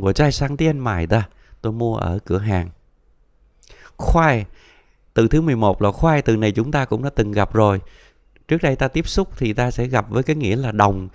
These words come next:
Dĩ khoai chén là một đồng, lèng khoai chén là hai đồng.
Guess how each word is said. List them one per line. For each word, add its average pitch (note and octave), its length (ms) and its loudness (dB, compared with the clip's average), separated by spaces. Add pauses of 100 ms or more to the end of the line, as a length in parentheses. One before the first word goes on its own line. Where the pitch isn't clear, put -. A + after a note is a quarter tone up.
(240)
Dĩ C#3+ 140 2
khoai E3 220 4
chén G#2 320 2
là D3+ 100 -2
một G#2 240 -2
đồng, G2+ 300 2
lèng G#2+ 260 0
khoai D3 200 0
chén A2 260 -2
là C3+ 120 -2
hai A#2 260 -2
đồng. G#2 280 2